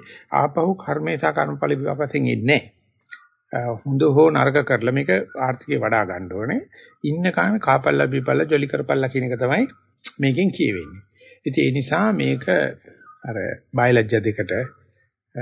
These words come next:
දානි දීමට අම්මා අප්පට සලකන එකට වැඩිහිටියන් සැලකීමට විරුද්ධව යනවා. ඉතින් ඒක තමයි අද නවීන විද්‍යාව කියලා කියන්නේ. නවීන විද්‍යාවට භෞතික විද්‍යාව කියවට මේ භෞතික විද්‍යාව, රසායන විද්‍යාව, ජීව විද්‍යාව කියන විදිහේ නෙවෙයි. මේ භෞතික සම්පත් වැඩිවීමෙන් සැප සාදාගත හැකි.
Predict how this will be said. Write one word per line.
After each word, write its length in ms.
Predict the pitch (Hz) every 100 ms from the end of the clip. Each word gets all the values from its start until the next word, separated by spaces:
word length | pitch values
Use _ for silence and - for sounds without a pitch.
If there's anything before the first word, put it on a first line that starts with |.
| 117
දානි 360 | 110 117 127 127
දීමට 380 | 117 120 110 117
අම්මා 260 | 127 123
අප්පට 240 | 123 127 117
සලකන 380 | 120 120 113 101
එකට 180 | 117
වැඩිහිටියන් 520 | 135 120 123 120 131 127
සැලකීමට 500 | 123 123 - 131 180
විරුද්ධව 360 | 156 156 127
යනවා. 260 | 104 82 - _ _ _ - - -
ඉතින් 260 | 156 139
ඒක 180 | 151 143
තමයි 360 | 160 180 170 143
අද 160 | 110 107 196 240 _ _ -
නවීන 300 | 131 143 139
විද්‍යාව 380 | 131 117 127 117
කියලා 240 | 131 147
කියන්නේ. 300 | - 165 - _ _ _ _
නවීන 260 | 127 127 120
විද්‍යාවට 500 | 113 110 107 117 131
භෞතික 340 | 117 117 120
විද්‍යාව 340 | 117 113 117 113
කියවට 240 | 113 113
මේ 160 | 123 117
භෞතික 360 | 104 104 107
විද්‍යාව, 280 | 117 113 120
රසායන 300 | 113 120 120
විද්‍යාව, 400 | 117 113 120 120 - - - _
ජීව 160 | 123 131
විද්‍යාව 300 | 131 123 127
කියන 180 | 135 131
විදිහේ 300 | 127 123 110
නෙවෙයි. 360 | 120 143 113 170 - - -
මේ 180 | - 147
භෞතික 460 | 127 117 135 147 165
සම්පත් 460 | 151 160 151 151 135
වැඩිවීමෙන් 500 | 127 120 139 180 202
සැප 220 | 147 135
සාදාගත 580 | 143 143 131 127 120 110
හැකි. 360 | 101 123 -